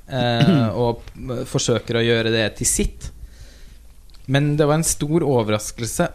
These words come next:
Speaker 1: og skuffelse for meg at det fikk en så stor plass i den nye sesongen,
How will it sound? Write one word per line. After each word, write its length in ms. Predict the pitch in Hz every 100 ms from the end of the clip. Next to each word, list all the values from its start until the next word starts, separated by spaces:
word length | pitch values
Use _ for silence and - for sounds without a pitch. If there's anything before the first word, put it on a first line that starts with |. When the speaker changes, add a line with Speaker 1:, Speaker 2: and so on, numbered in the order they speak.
| 147
Speaker 1:
og 200 | 160 220
skuffelse 540 | - 165 - - 120
for 120 | - 110
meg 280 | 107 120 - - - - - -
at 160 | 131 123
det 180 | 117 120 -
fikk 180 | 110
en 80 | 120
så 200 | - 113
stor 220 | 113 117
plass 460 | 110 - 120 - - 123
i 100 | 110
den 120 | 117
nye 120 | 107
sesongen, 520 | 110 113 107 120 123